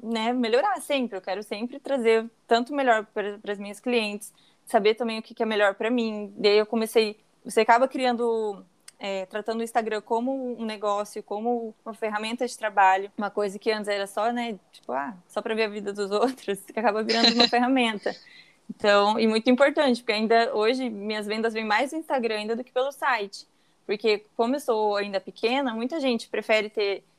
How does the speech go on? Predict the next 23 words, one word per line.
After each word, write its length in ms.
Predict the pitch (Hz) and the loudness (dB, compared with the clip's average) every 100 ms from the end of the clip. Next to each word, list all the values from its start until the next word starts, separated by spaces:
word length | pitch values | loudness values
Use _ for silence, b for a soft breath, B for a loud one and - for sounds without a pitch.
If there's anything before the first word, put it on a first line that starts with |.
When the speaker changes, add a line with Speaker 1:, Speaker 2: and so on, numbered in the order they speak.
| _ | _
Speaker 1:
trocar 260 | - 214 196 | -6 2 2
esse 140 | 202 | 2
papo, 460 | 254 285 254 220 - | 2 4 6 4 -2
perguntar 380 | - 208 214 208 | -10 -10 -8 -10
como 180 | 196 208 | -10 -16
que 160 | 196 214 | -12 -2
vai 380 | 208 196 202 | 0 2 0
ser 320 | 196 - 208 202 | -6 -6 -4 -4
a 60 | |
peça, 380 | - 247 220 220 | 0 2 2 -4
consigo 280 | 208 196 208 | -12 -12 -10
mostrar 280 | 202 - 202 | -10 -6 -6
detalhes, 640 | 202 - 240 220 202 196 | -6 -2 0 2 -2 -6
consigo 260 | 208 196 202 | -10 -12 -12
mandar 220 | 202 202 | -8 -8
vídeo. 500 | 208 233 220 190 208 - | -6 -6 -6 -8 -12 -4
E 100 | 233 | -2
eu 80 | |
gosto 240 | 269 349 - | 2 0 0
dessa 240 | 226 226 | -6 -4
troca 320 | 214 202 185 | -2 -2 -2
também 320 | 196 196 190 185 | -8 -10 -10 -8
com, 320 | 196 190 | -8 -8